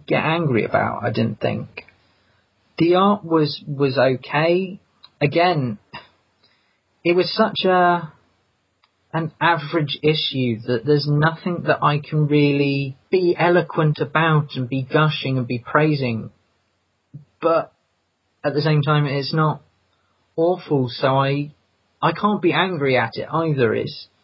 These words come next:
it's, it's a real non-entity, um, in a way.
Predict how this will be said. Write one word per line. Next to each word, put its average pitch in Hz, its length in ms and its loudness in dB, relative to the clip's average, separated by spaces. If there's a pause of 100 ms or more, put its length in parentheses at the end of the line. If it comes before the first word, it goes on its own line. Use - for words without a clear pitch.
(840)
it's, - 380 -2 (200)
it's 175 260 -2
a 180 40 2
real 190 200 0
non-entity, 160 1120 -2 (200)
um, - 400 -8
in 135 160 0
a 131 80 2
way. 123 440 0